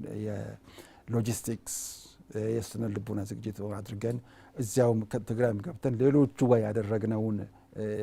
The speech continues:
ለማከናወን ለመስራት ተዘጋጅተን እንገኛለን። ሌላው፣ እ፣ ወደ በውጭ የሚገኙ ኢትዮጵያውያን ወገኖቻችንን ማነጋገር ነው። እነዚያ በተለምዶ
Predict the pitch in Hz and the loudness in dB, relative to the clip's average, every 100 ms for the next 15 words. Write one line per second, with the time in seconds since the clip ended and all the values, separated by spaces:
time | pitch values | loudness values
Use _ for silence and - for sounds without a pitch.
0 | 107 95 95 117 107 - 107 107 107 107 | -6 -6 -4 -2 -4 -6 -6 -6 -6 -4
1 | 104 117 143 - - _ _ - 117 104 | -4 -4 -6 -6 -20 _ _ -4 -2 0
2 | 107 104 101 101 107 95 101 98 - 104 | -2 -4 -6 -6 -6 -6 -10 -10 -6 0
3 | 131 143 - 110 98 98 98 98 - - | 2 2 -2 -8 -6 -8 -10 -12 -16 -20
4 | - - - 143 113 110 107 - 104 123 | -20 -20 -12 -2 0 0 -2 -6 -6 -2
5 | 117 - - _ 139 - - 147 117 117 | -2 -4 -10 _ -6 -4 2 4 4 0
6 | 110 110 117 - - 110 - 107 104 107 | 0 2 0 -2 -4 -4 -4 -4 -4 -2
7 | 113 101 - 95 - 101 98 101 104 101 | -2 -4 -6 -8 -6 -4 -2 -2 0 0
8 | 98 98 95 98 101 170 214 101 98 95 | -2 -2 -6 -6 -4 -6 -4 -6 -6 -6
9 | 101 104 101 104 101 95 | -4 -4 -4 -4 -6 -6